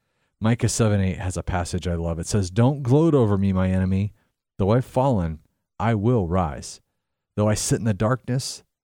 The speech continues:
the Lord will be my light." I want to close with this.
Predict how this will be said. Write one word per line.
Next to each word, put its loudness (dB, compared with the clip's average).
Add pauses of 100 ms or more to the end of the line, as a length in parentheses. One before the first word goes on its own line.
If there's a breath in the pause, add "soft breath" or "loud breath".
(160)
the -2
Lord -4 (100)
will -4
be -2
my -8
light." -10 (2000)
I -2
want 4
to 0
close 4
with 0
this. -4